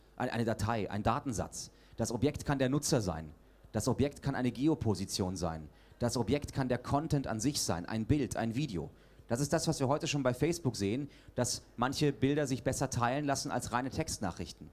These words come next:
Das ist eine Objekt-zu-Objekt-Beziehung. Der Nutzer wird behandelt wie ein Objekt. Es gibt immer nur die Affinität. Welche Affinität habe ich zu dieser Nachricht? Welche Affinität habe ich zu Inge?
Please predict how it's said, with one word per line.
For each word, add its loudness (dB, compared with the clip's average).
Das -4
ist -2
eine 0
Objekt-zu-Objekt-Beziehung. 0
Der 0
Nutzer 0
wird -2
behandelt -2
wie 0
ein -2
Objekt. -2
Es -6
gibt -4
immer 2
nur 4
die 0
Affinität. 0
Welche 2
Affinität 0
habe -2
ich -4
zu 0
dieser -2
Nachricht? -4
Welche 0
Affinität 0
habe -6
ich -8
zu -4
Inge? -2